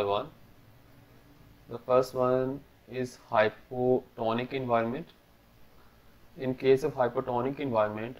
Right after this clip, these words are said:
hypo मतलब होता है लो, टॉनिक कहते हैं कंसंट्रेशन को। It means environment के अंदर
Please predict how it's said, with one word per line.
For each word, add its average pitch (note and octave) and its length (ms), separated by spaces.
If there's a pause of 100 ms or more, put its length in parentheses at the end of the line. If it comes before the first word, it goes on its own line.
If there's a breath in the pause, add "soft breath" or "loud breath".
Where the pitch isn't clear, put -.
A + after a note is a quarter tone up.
hypo A2+ 320
मतलब A#2 260
होता A2+ 180
है A2+ 60
लो, G#2+ 300 (420)
टॉनिक A#2 300
कहते A#2+ 220
हैं B2+ 80
कंसंट्रेशन A#2 640
को। E3+ 180 (1080 soft breath)
It C3 220
means C#3 260
environment A#2+ 560
के C3 80
अंदर A#2+ 340